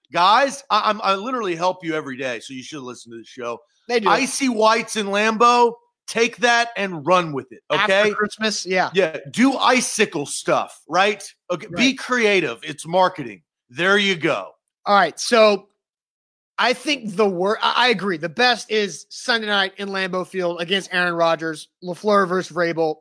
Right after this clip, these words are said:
Speaker 2: Sign me up all day long, right? After Christmas, give me that. The worst primetime game for the Titans is at Broncos for the second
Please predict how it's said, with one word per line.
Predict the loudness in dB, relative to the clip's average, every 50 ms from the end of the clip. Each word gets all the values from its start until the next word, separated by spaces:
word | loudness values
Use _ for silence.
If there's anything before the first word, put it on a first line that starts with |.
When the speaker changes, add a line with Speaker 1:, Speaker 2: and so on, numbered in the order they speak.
| _
Speaker 2:
Sign | -6 -2 0 0 0 0 -2
me | -2 -2
up | -2 -2 -4 -6 _ _ _ _
all | 4 6 6 6
day | 4 0 0
long, | -2 -6 -12 -12 -6
right? | -2 -2 -2 -2 -2 -6 _ _ _ _ _ _ 0
After | 0 0 0 -2 -6 -6
Christmas, | -4 -4 -4 -4 -4 -6 -6 -6 -8 -10 -16 _ -6
give | -4 -4 -4
me | -4
that. | -6 -10 -12 -14 -18 _ _ _ _ _ _ _ _
The | 0 2
worst | 4 4 6 6 6 4 2 -2 -8
primetime | -2 0 2 2 2 2 -2 -2 0 0 0 0 0 0
game | 0 0 0 -2 -2
for | -6
the | -10 -12
Titans | -4 -2 0 0 0 -2 -8 -12 -14 -16 -18 _ _ _ _ _ _ _ _ _ _ _ _ _ _ _
is | 0 0 0 0 0 -4 -8 -12 -16 _ _ _ _ _
at | -2 0 0 0 0 0
Broncos | 2 2 2 2 0 0 0 0 0 0 -4 -6 -8 -12 -12
for | -10 -8 -6
the | -6 -4
second | -4 -6 -6 -2 -2 -2 -2 -2 -2 -6 -6 -6 -10 -16